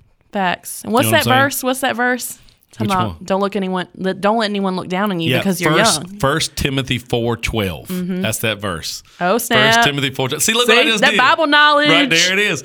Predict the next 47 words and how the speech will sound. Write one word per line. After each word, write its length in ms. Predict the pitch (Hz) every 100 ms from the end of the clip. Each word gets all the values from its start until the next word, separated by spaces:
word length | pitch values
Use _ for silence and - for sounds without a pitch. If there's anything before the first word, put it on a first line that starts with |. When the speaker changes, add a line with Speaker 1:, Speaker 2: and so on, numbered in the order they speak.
| 214 190 180
Speaker 2:
First 240 | 147 131
Timothy 220 | 156 151
four 180 | 139 147
twelve. 160 | - 208
Speaker 1:
Holy 0 |
Speaker 2:
"Do 100 | 202 254
not 80 | 262 208
Speaker 1:
Spirit. 60 |
Speaker 2:
let 160 | 127 123
anybody 540 | 123 139 165 156 151
look 200 | 135 127
down 200 | 123 123
on 120 | 127 120
you 120 | 117
because 320 | 113 120 104
you 80 | 110
are 40 |
young." 280 | 101 98 87
That 160 | 101 113
is 160 | 90
not 260 | 110 127 -
talking 340 | - 165 147
about 200 | 117 110
Speaker 1:
Mm-hmm. 80 | -
Speaker 2:
age. 540 | 104 82 76 - - _ _ _ -
Speaker 1:
Yeah. 200 | 180 214
Speaker 2:
It 80 | 113
is 120 | 107
talking 400 | - 127 135 139
about 320 | 120 110 110
in 120 | 117 104
the 80 |
faith. 500 | - 104 85 78 - - -
Speaker 1:
That's 200 | 196 -
right. 240 | 254 370
Speaker 2:
It 100 | 156
says, 300 | - 135 123
"Don't 220 | 113 123
let 120 | 131 131
anybody 340 | 151 175 170
look 160 | 156 139
down 160 | 135
on 60 | 131
you 40 |
for 60 | 110
being 200 | 120 110
young. 280 | 110 90